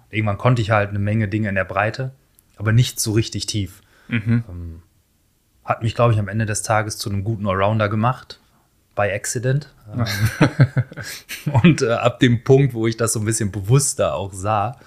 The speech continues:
Speaker 1: und einsetzen konnte, ist alles fein und perfekt so. Ich bin, ich bin sehr happy so. Ähm,
Speaker 2: Aber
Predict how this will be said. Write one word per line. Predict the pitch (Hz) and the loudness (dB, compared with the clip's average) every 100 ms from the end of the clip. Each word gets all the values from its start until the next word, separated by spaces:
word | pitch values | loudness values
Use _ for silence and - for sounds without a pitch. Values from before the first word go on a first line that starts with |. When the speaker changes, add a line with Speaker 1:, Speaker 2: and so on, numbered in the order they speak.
| - _ - | -20 _ -14
Speaker 1:
und | 98 | -10
einsetzen | 95 113 113 110 | -6 -4 -2 -2
konnte, | 117 117 | -2 -2
ist | 104 104 | -6 -6
alles | 107 104 | -6 -4
fein | - 127 110 151 | 0 0 0 -6
und | 95 104 101 | -6 -8 -6
perfekt | - 104 139 135 - | -4 -2 -2 -6 -10
so. | 95 117 | -10 -10
Ich | - | -12
bin, | 92 90 | -14 -14
ich | 90 | -14
bin | - 98 | -8 -6
sehr | 98 98 | -2 -4
happy | 110 104 | -2 -4
so. | 101 127 - _ _ _ _ _ - - | -2 -6 -8 _ _ _ _ _ -20 -12
Ähm, | 95 | -4
Speaker 2:
Aber | 98 120 120 | 2 4 4